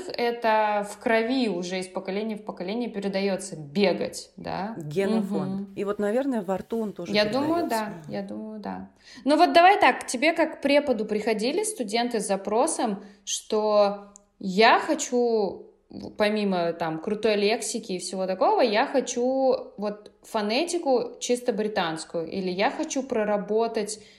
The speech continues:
Speaker 1: какие-то фонетические аспекты. От них исходил когда-нибудь этот запрос?
Speaker 2: Нет,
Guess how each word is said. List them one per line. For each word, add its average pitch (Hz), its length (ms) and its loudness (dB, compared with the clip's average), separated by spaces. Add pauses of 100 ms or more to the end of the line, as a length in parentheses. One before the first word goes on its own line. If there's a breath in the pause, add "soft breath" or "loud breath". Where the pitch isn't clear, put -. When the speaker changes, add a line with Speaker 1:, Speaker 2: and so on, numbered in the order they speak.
(140 loud breath)
Speaker 1:
какие-то 214 400 -4
фонетические 208 560 -4
аспекты. 208 420 -2
От 214 280 0
них 269 300 4
исходил 214 440 -2
когда-нибудь 214 580 -4
этот 170 260 -8
запрос? 160 600 -10 (340)
Speaker 2:
Нет, 180 460 -6